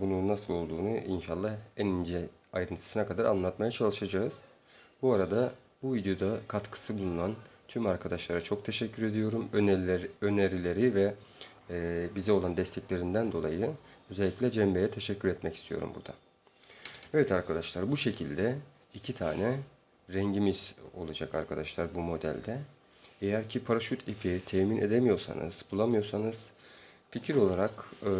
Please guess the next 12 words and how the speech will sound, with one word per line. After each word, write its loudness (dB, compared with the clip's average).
ayakkabı 2
botları 2
olabilir 2
arkadaşlar. -4
Ayakkabı -2
botlarının 0
bağcıkları -2
olabilir -4
bakın. -10
Bot 0
bağcıkları -2
olabilir. -8